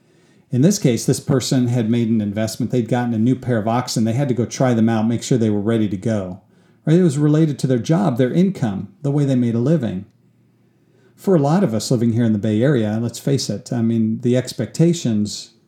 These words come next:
that your employer may have aren't gonna stop with a forty-hour work week where it's all clean and easy. And the third excuse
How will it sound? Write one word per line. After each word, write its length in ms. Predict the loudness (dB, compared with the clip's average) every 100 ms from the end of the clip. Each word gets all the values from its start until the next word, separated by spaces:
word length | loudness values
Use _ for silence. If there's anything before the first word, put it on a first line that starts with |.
| _
that 300 | -2 -2 -2
your 260 | -2 -2 0
employer 480 | -2 0 2 4 4
may 200 | 2 0
have 340 | 0 -2 -2
aren't 180 | -2 0
gonna 160 | 0 -2
stop 540 | -4 -2 0 0 -2
with 120 | -4
a 40 | -4
forty-hour 800 | -2 0 0 0 0 -2 0
work 340 | 2 0 0 -4
week 380 | -6 -6 -12 -20 _ _ _ -8
where 100 | -8
it's 120 | -2
all 180 | -2 -2
clean 480 | -2 0 2 2 0
and 100 | 0
easy. 480 | 0 0 -4 -10 -14 _ _ _ _ _ _ _ _ _ _ _ _ _ _ -20 -2
And 120 | 4
the 60 | 4
third 260 | 4 2 2
excuse 720 | -2 -6 0 2 0 -6